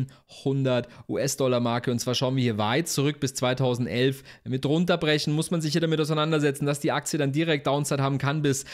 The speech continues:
achtzig U-S-Dollar. Auch hier zweitausendfünfzehn waren die hundert U-S-Dollar genau das Tief. Corona-Crash sind wir leicht runtergedippt, hier eben in dem Bereich von dreiundachtzig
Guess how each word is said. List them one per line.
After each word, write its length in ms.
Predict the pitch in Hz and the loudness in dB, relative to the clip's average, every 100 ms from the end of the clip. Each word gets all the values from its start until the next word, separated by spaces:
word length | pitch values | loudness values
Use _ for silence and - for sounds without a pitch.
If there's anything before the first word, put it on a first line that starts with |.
| 127 - | -10 -4
achtzig 580 | 131 160 - 147 135 - - 143 | -2 -2 0 0 0 -2 -10 -2
U-S-Dollar. 500 | 120 139 143 131 110 | 0 0 2 2 2
Auch 160 | 139 | 0
hier 140 | 165 147 | -2 -4
zweitausendfünfzehn 1200 | 143 143 147 147 175 170 170 170 165 - 160 143 | -2 -2 0 -2 -2 -4 -4 -4 -4 -4 -2 0
waren 160 | 143 | 0
die 80 | 147 | 2
hundert 240 | 151 147 | 2 0
U-S-Dollar 460 | 139 135 135 135 127 | 0 0 0 0 0
genau 280 | 131 127 127 | 0 0 0
das 200 | 151 - | -2 -2
Tief. 340 | 170 147 - - - - | 0 0 0 -8 -20 -6
Corona-Crash 680 | 143 156 208 196 196 180 170 | -2 0 2 2 2 2 2
sind 160 | 180 | 2
wir 100 | 170 | 2
leicht 520 | 151 143 156 165 - | 2 2 2 0 0
runtergedippt, 640 | 160 170 170 160 151 151 - | 0 2 2 2 2 -2 0
hier 180 | 151 143 | 0 0
eben 180 | 139 | 0
in 100 | 147 | 0
dem 120 | 160 147 | 0 0
Bereich 300 | 135 139 135 | 2 0 0
von 140 | 131 | -2
dreiundachtzig 800 | 117 127 131 135 156 - 156 | 0 -2 -2 -4 -4 0 0